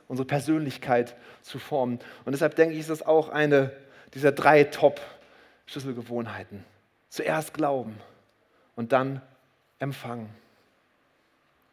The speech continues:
Ich lese gerne Bücher über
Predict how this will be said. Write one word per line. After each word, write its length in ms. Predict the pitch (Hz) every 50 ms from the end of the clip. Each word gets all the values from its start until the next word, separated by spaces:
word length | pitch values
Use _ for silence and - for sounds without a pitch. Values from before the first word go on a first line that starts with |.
| _ _ _ _ _ _ _ _ _ _ _ _ _ _ - - - - - -
Ich 60 | 160
lese 320 | 170 196 185 175 170 - - - - - - - - -
gerne 400 | - 170 180 180 175 160 160 160 - - - _ _ - _ -
Bücher 280 | 190 214 202 185 156 139
über 420 | 139 135 139 135 131 123 123 -